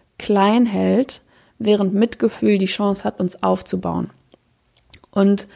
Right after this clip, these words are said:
ähm, Mitgefühl aufzubringen scheint also, wenn man dann eins und eins zusammenzählt, eine Fähigkeit zu sein, Empathie auszudrücken.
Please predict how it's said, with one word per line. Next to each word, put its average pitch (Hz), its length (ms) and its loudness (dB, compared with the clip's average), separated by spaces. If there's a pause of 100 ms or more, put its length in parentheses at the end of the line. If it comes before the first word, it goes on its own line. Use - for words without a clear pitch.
(420)
ähm, 185 560 0 (140)
Mitgefühl 214 760 0
aufzubringen 202 1000 0 (640)
scheint 262 560 0
also, 190 680 2
wenn 214 140 2
man 196 160 4
dann 190 160 0
eins 190 240 -2
und 196 120 -6
eins 196 220 -6
zusammenzählt, 202 840 -4 (420)
eine 196 420 -2
Fähigkeit 190 800 0
zu 196 120 -4
sein, 196 460 2 (340)
Empathie 208 500 0
auszudrücken. - 720 -6